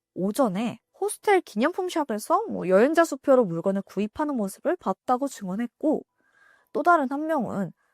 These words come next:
불국사랑 석굴암 쪽으로 순회하는 버스에 타는 모습을 봤다는 거야.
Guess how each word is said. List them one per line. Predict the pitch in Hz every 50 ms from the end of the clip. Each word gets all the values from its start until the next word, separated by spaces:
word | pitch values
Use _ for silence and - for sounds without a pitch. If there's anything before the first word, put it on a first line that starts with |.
| _ _
불국사랑 | - - 208 214 254 294 - - - 247 233 269 311 359 359
석굴암 | - 370 _ _ - 415 403 381 359
쪽으로 | - - 269 247 247 240 254
순회하는 | - - 330 381 392 392 381 349 339 302 294
버스에 | 285 294 - - - - 285 294 254 -
타는 | - - - 415 494 494 494
모습을 | 403 311 - 214 226 330
봤다는 | - - 196 _ - 339 320 302 240
거야. | 180 - -